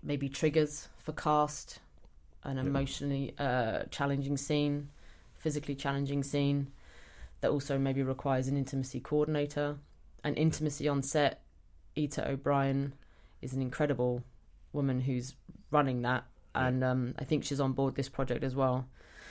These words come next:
Speaker 1: Um, so I'll be basically around through prep time with rehearsals, uh,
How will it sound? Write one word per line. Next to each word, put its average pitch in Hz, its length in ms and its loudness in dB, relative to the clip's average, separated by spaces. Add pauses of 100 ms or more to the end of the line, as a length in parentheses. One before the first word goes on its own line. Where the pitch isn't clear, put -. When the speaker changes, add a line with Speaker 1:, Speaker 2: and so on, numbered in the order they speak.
(320)
Speaker 1:
Um, 139 480 4 (1500)
so 165 160 8
I'll 165 140 12
be 175 420 8 (1080)
basically 185 500 6
around 175 640 8
through 156 540 6 (680)
prep - 260 2
time 143 300 2
with 143 160 -2
rehearsals, 143 800 0 (760)
uh, 127 580 2